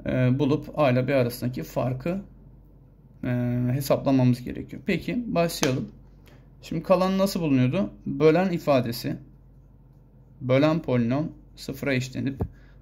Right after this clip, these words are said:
burada en büyük dereceli terim, yani x kare, x kare yalnız bırakılacak ve x kare gördüğüm yere bunu yazacağım.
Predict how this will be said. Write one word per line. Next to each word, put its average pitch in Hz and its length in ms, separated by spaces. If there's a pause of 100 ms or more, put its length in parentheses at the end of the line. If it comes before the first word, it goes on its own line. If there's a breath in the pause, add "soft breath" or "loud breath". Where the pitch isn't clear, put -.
(160)
burada 139 440
en 147 220
büyük 135 200
dereceli 123 340
terim, 139 300
yani 120 280
x 127 160
kare, 113 220
x - 220
kare 131 200
yalnız 127 320
bırakılacak 117 680 (540 soft breath)
ve 131 120
x 139 240
kare 127 220
gördüğüm 123 440
yere 151 360
bunu 131 240
yazacağım. 113 420